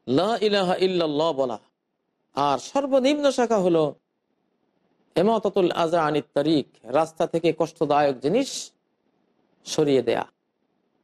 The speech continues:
আর এর মাঝখানে আছে সত্তরের ঊর্ধ্ব শাখা প্রশাখা। হাদিস বিশারদ ইবনে হিব্বান তিনি বলেছেন, প্রায় আটাত্তরটি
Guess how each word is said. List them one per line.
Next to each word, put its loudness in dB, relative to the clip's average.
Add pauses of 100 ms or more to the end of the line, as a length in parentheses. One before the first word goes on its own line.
(680)
আর -2
এর 2
মাঝখানে -2
আছে -2 (920)
সত্তরের 0
ঊর্ধ্ব 0
শাখা -8
প্রশাখা। -12 (720)
হাদিস -2
বিশারদ 0 (880)
ইবনে -2
হিব্বান -2 (360)
তিনি 4
বলেছেন, 2
প্রায় 0
আটাত্তরটি 0